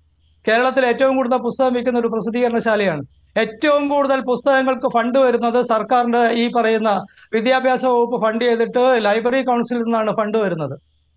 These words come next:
അപ്പൊ അതിനെയൊക്കെ ചുക്കാൻ പിടിക്കുന്ന ആളുകൾക്ക് ഇ പി ജയരാജൻ ഇപ്പൊ ആരുമല്ല. ഇതാണ് നമ്മൾ ശ്രദ്ധിക്കേണ്ടത്. ഇ പി ജയരാജൻ സി പി എമ്മിൽ ഇപ്പൊ ആരാ? ആരുമല്ല.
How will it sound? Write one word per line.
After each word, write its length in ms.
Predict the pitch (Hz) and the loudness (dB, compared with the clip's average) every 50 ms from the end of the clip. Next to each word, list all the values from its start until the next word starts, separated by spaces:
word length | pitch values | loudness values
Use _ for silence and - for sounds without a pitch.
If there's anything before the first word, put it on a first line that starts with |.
| _ _ _ _ _ _ _ | _ _ _ _ _ _ _
അപ്പൊ 140 | 214 208 262 | -2 0 2
അതിനെയൊക്കെ 600 | 208 214 247 285 285 320 330 277 247 202 - 311 | 2 2 2 2 2 2 2 0 -2 -2 -2 -4
ചുക്കാൻ 420 | 294 - 254 254 208 - 285 294 285 | -2 -2 -4 -6 -2 0 0 0 0
പിടിക്കുന്ന 320 | 277 269 254 254 277 254 | 0 -2 0 -2 -2 0
ആളുകൾക്ക് 460 | 247 233 240 254 254 247 240 240 247 | 0 0 2 2 2 0 0 0 -2
ഇ 140 | 262 240 247 | -2 -2 -2
പി 140 | 254 320 330 | -2 -2 0
ജയരാജൻ 380 | 320 330 320 330 330 339 339 339 | 2 2 2 4 2 0 0 -2
ഇപ്പൊ 220 | 320 311 - 311 | -6 0 0 2
ആരുമല്ല. 560 | 277 269 277 285 294 302 294 262 220 196 180 147 - _ _ _ _ _ _ _ _ _ _ _ _ | 4 4 4 4 2 2 0 0 0 0 -2 -4 -6 _ _ _ _ _ _ _ _ _ _ _ _
ഇതാണ് 200 | 220 226 226 214 | -6 -4 -2 -2
നമ്മൾ 160 | 214 214 220 | -4 -4 -4
ശ്രദ്ധിക്കേണ്ടത്. 580 | 214 214 214 185 185 208 175 170 147 147 139 165 | -4 -4 -6 -6 -4 -6 -6 -6 -6 -6 -4 -2
ഇ 100 | 220 262 | -4 -2
പി 160 | - 294 285 | 0 -2 0
ജയരാജൻ 360 | 254 254 247 247 240 247 247 | 2 2 2 2 2 0 0
സി 140 | 240 247 254 | -2 -4 -6
പി 120 | 254 262 | -2 -2
എമ്മിൽ 200 | 247 226 233 226 | 0 0 0 -2
ഇപ്പൊ 140 | 214 - 240 | 0 0 0
ആരാ? 220 | 214 214 214 196 190 196 _ _ _ _ _ _ _ | 0 2 0 -2 -4 -6 _ _ _ _ _ _ _
ആരുമല്ല. 480 | 190 202 226 240 254 240 190 165 151 | 0 0 2 2 2 0 0 -2 -4